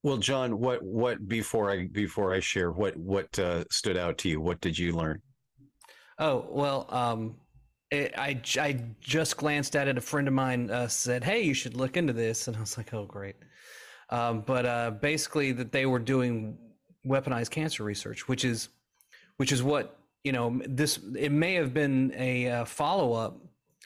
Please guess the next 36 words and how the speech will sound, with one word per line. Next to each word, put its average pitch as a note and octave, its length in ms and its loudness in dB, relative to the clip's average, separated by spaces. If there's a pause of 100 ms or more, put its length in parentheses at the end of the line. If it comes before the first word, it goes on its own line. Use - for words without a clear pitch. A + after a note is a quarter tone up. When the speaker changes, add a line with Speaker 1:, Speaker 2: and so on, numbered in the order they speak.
(320)
Speaker 2:
to C#3 120 2
what A#2+ 460 0 (340)
Judith C3+ 440 0
was G2+ 120 -6
doing, G2+ 320 -10 (340)
right? A2 260 -2 (500)
So B2+ 140 2
she F3 180 2
did D#3 160 2
that C3+ 160 2
work. C3+ 320 2 (100)
They D3+ 160 2
took D#3+ 260 0
that C#3+ 200 0
work. C#3 220 0
She - 280 -2
says E3 300 2
that C3+ 140 -2
the C3 60 -6
work C3+ 380 0
that A#2+ 160 -2
she D#3 200 0
did, C3 420 0 (480)
the A2+ 180 -10
research C3 340 0
materials B2 440 0
went B2 180 0
to B2+ 80 -4
M B2 120 0
D A2+ 160 -4
Anderson, B2+ 520 -2
who G#2+ 220 -4
put A2+ 180 -8
it A2 60 -2
on G#2+ 160 -2
ice. A2 460 -4